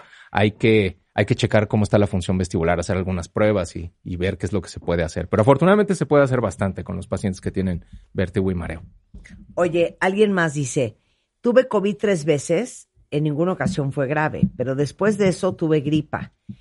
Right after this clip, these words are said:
Speaker 2: Luego me quedó un zumbido en el oído que no se quita. Con los ruidos del día no lo percibo, pero en la noche a la hora de dormir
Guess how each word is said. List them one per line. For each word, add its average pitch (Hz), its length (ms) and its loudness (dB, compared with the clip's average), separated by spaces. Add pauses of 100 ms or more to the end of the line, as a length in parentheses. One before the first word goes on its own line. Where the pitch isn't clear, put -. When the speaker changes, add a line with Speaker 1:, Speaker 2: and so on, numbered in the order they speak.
(240)
Speaker 2:
Luego 214 680 4
me 160 180 -2
quedó 165 220 2
un 202 80 -2
zumbido 170 400 2
en 180 100 0
el 143 100 2
oído 147 300 2
que 160 120 -6
no 135 120 -4
se 139 160 -8
quita. 120 440 -6
Con 135 180 -4
los 127 160 0
ruidos 156 240 2
del 139 180 0
día 151 400 2 (400)
no 160 220 2
lo 165 120 4
percibo, 160 440 0
pero 143 140 0
en 127 60 -2
la 127 120 -2
noche 139 320 -4
a 151 40 2
la 143 120 2
hora 143 140 2
de 135 60 2
dormir 123 520 -2